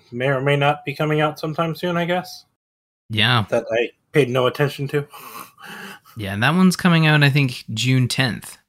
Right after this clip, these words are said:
Speaker 1: So, yes, yeah, they're focusing more on that first, but still.
Speaker 2: Yeah. Well, that being said, we will have some Three Hopes stuff to talk about later on in the
Speaker 1: Oh, yeah.
Speaker 2: show.
Speaker 1: Yeah, we are getting some more details about it, so
Speaker 2: Mm-hmm.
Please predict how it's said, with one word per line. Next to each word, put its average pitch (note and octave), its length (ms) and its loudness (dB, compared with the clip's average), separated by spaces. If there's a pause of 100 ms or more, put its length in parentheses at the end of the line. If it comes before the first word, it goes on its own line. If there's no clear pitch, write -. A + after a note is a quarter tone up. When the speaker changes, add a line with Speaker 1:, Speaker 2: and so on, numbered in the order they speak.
(120)
Speaker 1:
So, B2+ 120 -6
yes, B2+ 300 0
yeah, C3 140 4
they're B2 140 -2
focusing C#3 420 0
more C#3+ 200 6
on C#3+ 100 2
that C#3+ 180 2
first, B2+ 480 0
but G#2+ 300 -8
still. A#2 420 -4 (1160)
Speaker 2:
Yeah. A#2 420 2 (160)
Well, - 220 0
that G3+ 180 2
being F3 160 6
said, E3 240 2
we B2 100 4
will C#3 180 2
have C#3 200 4
some A#2 180 0
Three A#2 220 0
Hopes G#2+ 460 -2
stuff - 360 -2
to G#2+ 100 -4
talk G2+ 260 0
about G2 320 0
later G2+ 360 0
on G#2 380 2
in G2 180 0
the F#2+ 80 -2
Speaker 1:
Oh, - 80 -4
yeah. G#3+ 40 2
Speaker 2:
show. G2 440 -4 (300)
Speaker 1:
Yeah, C3+ 120 0
we C#3+ 140 0
are G#3 120 6
getting F#3+ 280 2
some F3 300 0
more B2 320 0 (140)
details A2 400 -8
about F#2+ 280 -6
it, G2 120 -14 (100)
so F#2+ 380 -12 (560)
Speaker 2:
Mm-hmm. G2 220 -6